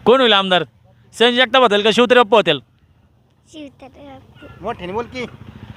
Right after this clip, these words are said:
Speaker 1: नक्कीच, अ, दिलेल्या धन-, आपण प्रत्ये-, प्रतिक्रियांबद्दल धन्यवाद. असं म्हणतात की लहान मुलं ही खोटं बोलू शकत नाही, लहान मुलं ही देवाघरची फुलं असं मानलं जातं. त्यामुळे नक्कीच त्यांच्या चेहऱ्यावरचा तो निरागसपणा, अ, सच्चेपणाची ग्वाही असते.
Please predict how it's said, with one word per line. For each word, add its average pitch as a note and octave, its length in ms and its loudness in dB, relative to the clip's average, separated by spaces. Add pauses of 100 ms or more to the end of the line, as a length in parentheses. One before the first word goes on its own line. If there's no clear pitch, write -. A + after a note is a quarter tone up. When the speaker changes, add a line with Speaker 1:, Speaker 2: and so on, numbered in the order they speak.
Speaker 1:
नक्कीच, C3+ 380 -6
अ, B2 120 0
दिलेल्या B2 400 -6
धन-, B2 180 -10
आपण A#2 180 -14
प्रत्ये-, B2 320 -14
प्रतिक्रियांबद्दल C3+ 720 -6
धन्यवाद. C#3+ 340 -4
असं D#3 200 -8
म्हणतात A#3 260 -6
की G#3+ 120 -6
लहान E3+ 220 -2
मुलं G#3+ 460 -6
ही A3 280 -12
खोटं F#3 240 -6
बोलू D#3+ 180 -8
शकत B2 240 -12
नाही, A#2+ 200 -10
लहान B2+ 180 -4
मुलं D#3 200 -6
ही D#3+ 80 -4
देवाघरची C#3+ 520 -4
फुलं C#3 180 -6
असं C3+ 160 -10
मानलं B2+ 280 -6
जातं. B2+ 160 -12 (600)
त्यामुळे D3 320 -4
नक्कीच D3+ 300 -10
त्यांच्या C#3+ 720 -4
चेहऱ्यावरचा C#3+ 640 -4
तो D3+ 60 -8
निरागसपणा, C#3 680 -6 (560)
अ, B2 260 -4
सच्चेपणाची F3+ 680 -6
ग्वाही C#3 300 0
असते. D3 260 -4